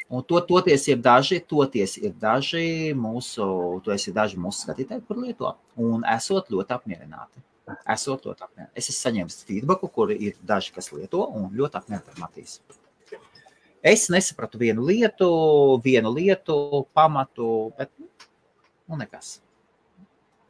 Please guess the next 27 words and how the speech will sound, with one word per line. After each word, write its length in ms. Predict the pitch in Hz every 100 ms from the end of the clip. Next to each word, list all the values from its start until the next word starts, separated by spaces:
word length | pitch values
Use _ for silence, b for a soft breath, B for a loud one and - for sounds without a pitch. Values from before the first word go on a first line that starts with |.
| 139
Man 140 | 135
likās, 340 | 135 - 104
tur 120 | - 117
nebija, 320 | 117 98 92 -
tur 160 | 101
nebija 300 | 101 87 87
funkcionāls 640 | - 101 98 85 80 73 -
līdz 220 | 87 -
galam, 240 | - 87 78
tā 140 | 92
kā, 240 | - 80 80
tā 100 | -
kā 160 | - 82
vajadzēja. 540 | 80 - - - 62 - _ _
Bet, 220 | _ _ -
nu, 140 | 170 - - _ _ - _ _ - - - _ _ _ _ - -
es 200 | - -
vienkārši 320 | - - 131
atliku, 400 | 131 110 - 98
un, 80 | 95
un 160 | 104 107
mēs 180 | 123 120
jau 80 | 87
cilvēki 400 | - 95 82 90
esam 200 | - -
ļoti 260 | 92 85
aizņemts, 500 | 107 104 92 78 -